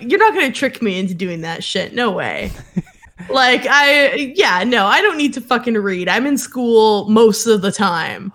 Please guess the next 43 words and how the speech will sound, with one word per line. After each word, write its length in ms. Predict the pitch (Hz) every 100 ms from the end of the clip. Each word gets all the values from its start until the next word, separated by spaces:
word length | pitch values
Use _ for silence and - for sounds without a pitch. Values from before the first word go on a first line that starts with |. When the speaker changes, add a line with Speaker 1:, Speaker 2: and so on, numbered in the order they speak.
| -
Speaker 2:
Oh, 160 | 143
boy, 140 | 139 139 131
Speaker 1:
So, 60 | 127
Speaker 2:
just 160 | -
what 120 | - -
I 20 |
Speaker 1:
no, 60 |
Speaker 2:
wanna 140 | 143 139
Speaker 1:
thank 60 | 143 110
Speaker 2:
read. 40 |
Speaker 1:
you. 60 | -
Speaker 2:
Treasure 320 | 135 135 139
Island. 540 | 123 127 123 101 92
Thanks. 580 | - 117 110 92 - - - - - -
Speaker 1:
Oh 80 | 185
my 180 | 175 170
God, 220 | 170 180
yeah. 240 | 180 175
They're 140 | 175 208
like, 200 | 214 208
"You, 140 | 302
now 140 | 269
you 100 | 415
can 140 | 330 311
catch 200 | 339 330
up 120 | 262
on 100 | 311
your 100 | 254
summer 360 | - 302 302 285
reading, 340 | 311 311 226
guys, 340 | 196 185 208
in 200 | 202 269
between 400 | 247 - 285 277
your 140 | 262 220
manual 680 | 196 196 214 233 233 214 196
labor 400 | 175 196 214 208
that 160 | 180 165
you 120 | 185
have 460 | - 208 196 -
to 120 | - 233
do 300 | 175 202 202
to 180 | -
live." 720 | 180 185 185 147 151 165 -